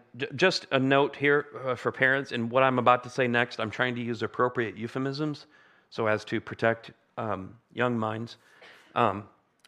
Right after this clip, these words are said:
but back then, as well as now, the more power you had, the more you could free-, uh, freely physically satisfy yourself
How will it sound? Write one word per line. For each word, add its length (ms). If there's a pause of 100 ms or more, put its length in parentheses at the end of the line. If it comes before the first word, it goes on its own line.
(300)
but 220
back 260
then, 480 (400)
as 100
well 220
as 140
now, 500 (960)
the 80
more 240
power 540
you 260
had, 560 (640)
the 80
more 460
you 140
could 260
free-, 460
uh, 80
freely 680 (320)
physically 680
satisfy 720
yourself 720